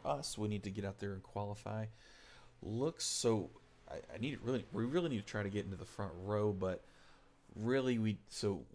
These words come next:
we got six guys we need to try to beat here. So we got, um, the sixty-six of Joey Gase, the seventy-one of, um,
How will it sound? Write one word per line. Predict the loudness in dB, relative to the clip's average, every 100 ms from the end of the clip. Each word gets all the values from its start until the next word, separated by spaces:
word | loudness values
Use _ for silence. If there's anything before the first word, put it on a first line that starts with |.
| -6
we | -2
got | 0 -2
six | -4 -4
guys | 0 0 0 -2
we | -2
need | -4
to | -6
try | -4 -4
to | -4
beat | -6 -6 -8
here. | -6 -6 -4
So | -4
we | -2
got, | -2 -6 -12 -20 -20 -20 -8 0
um, | 2 2 -2 -4
the | -4
sixty-six | -4 -4 -2 -2 -2
of | -6
Joey | -4 -4 -2
Gase, | 0 0 0
the |
seventy-one | -2 0 0 -2 -2 -4 -8 -16 -20 -8
of, | 0 4 4 2 -4 -12 -20 -14 -6
um, | -4 -4 -6